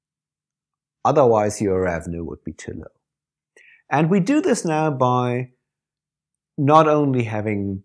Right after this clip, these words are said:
this reserve price from our second price auction here, um, as part of our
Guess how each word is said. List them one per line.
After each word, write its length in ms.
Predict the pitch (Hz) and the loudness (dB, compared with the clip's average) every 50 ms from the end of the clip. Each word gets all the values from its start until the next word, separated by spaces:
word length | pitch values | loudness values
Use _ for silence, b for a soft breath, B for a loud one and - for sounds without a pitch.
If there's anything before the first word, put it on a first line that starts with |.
| _ - | _ -4
this 340 | 123 131 131 127 - - - | 0 0 0 0 -4 -6 -6
reserve 480 | 117 117 110 107 117 139 156 151 156 156 | -4 -4 -2 0 2 2 2 2 2 -2
price 260 | - 127 113 104 - | -4 -4 -2 -4 -4
from 200 | - - 107 98 | -6 -8 -8 -6
our 340 | 90 90 85 85 85 82 - - | -6 -8 -8 -8 -10 -12 -14 -16
second 400 | - - - 214 220 220 302 254 | -14 -10 -6 -6 -6 -4 -6 -6
price 280 | - 165 123 90 90 | -4 -2 -2 -2 -2
auction 560 | 90 - 92 95 101 - - - - 151 170 175 | -4 -4 -6 -6 -6 -8 -10 -12 -10 -8 -8 -8
here, 540 | - - 170 165 175 190 220 247 311 370 - _ _ _ _ _ _ _ _ _ _ - _ _ _ _ _ _ _ _ _ - | -8 -8 -6 -4 -4 -2 -4 -4 -6 -8 -12 _ _ _ _ _ _ _ _ _ _ -20 _ _ _ _ _ _ _ _ _ -6
um, 500 | 139 139 139 143 139 143 143 143 - - - | -4 -4 -4 -4 -4 -6 -6 -8 -10 -12 -8
as 200 | - 131 127 127 | -6 -4 -4 -6
part 360 | - - - - 147 147 139 | -8 -8 -4 -2 -2 0 0
of 120 | 135 135 - - | -2 -4 -4 -4
our 500 | - 113 113 117 120 120 123 131 131 | -2 0 0 2 2 0 -2 -4 -6